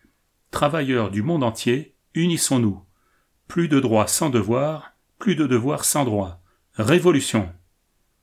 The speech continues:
Mais la révolution invoquée par les travailleurs n'est pas un prétexte,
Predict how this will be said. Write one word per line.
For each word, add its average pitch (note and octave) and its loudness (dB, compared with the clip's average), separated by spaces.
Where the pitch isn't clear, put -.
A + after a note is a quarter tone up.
Mais C#3+ 0
la G#2 0
révolution A#2+ -2
invoquée C3 -2
par F#2+ -4
les F#2+ -4
travailleurs B2+ -2
n'est A2 2
pas C#3+ -4
un A#2+ 0
prétexte, - -8